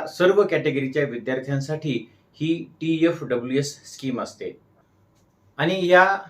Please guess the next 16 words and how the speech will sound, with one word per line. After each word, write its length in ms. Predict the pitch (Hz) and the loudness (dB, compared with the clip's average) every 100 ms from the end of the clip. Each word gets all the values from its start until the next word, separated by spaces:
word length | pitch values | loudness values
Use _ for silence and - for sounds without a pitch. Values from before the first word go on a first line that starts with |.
| - _ _ _ - | -20 _ _ _ -16
स्कीमचा 440 | - 185 202 214 | -4 -2 4 2
फायदा 320 | - 185 185 | 6 6 8
असा 220 | 180 160 180 | 8 8 4
आहे 240 | 139 120 - _ _ _ | 4 2 -6 _ _ _
की 80 | 175 | 0
तुमची 200 | 208 214 | 0 0
जी 140 | 208 226 | -4 -2
संपूर्ण 560 | 196 190 190 220 226 | 2 2 2 0 2
ट्युशन 440 | 226 190 180 208 202 | 0 -2 2 2 2
फी 200 | 202 202 | 2 4
आहे 280 | 160 151 143 | 6 4 0
तर 100 | 151 | -4
ती 220 | 180 180 | -6 -6
माफ 380 | 135 127 156 - | -2 2 2 2
होत 180 | 135 123 | -6 -6
असते 360 | 117 107 98 | -12 -12 -14